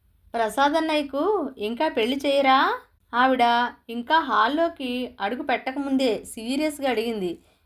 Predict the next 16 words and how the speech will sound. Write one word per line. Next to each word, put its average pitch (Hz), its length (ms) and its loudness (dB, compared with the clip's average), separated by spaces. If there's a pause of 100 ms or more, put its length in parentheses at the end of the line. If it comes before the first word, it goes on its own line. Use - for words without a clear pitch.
(100)
"మీరిద్దరూ 226 540 0
మొండిఘటాలే, 285 960 0 (180)
చెప్పిన 220 280 -8
మాట 269 240 2
వింటారు 254 380 0
గనకనా? 262 680 0 (380)
అయినా 262 600 0 (220)
ఏమిటి 214 320 -4
సంగతి? 277 680 -2 (280)
పొద్దున్నే 247 420 -2
యుద్ధానికి 254 420 -2
వచ్చినట్టున్నావు," 277 920 -2 (400)
నవ్వుతూ 214 380 -2
అన్నారు 240 600 0 (160)
తులసమ్మ 226 440 -2
గారు. 185 400 0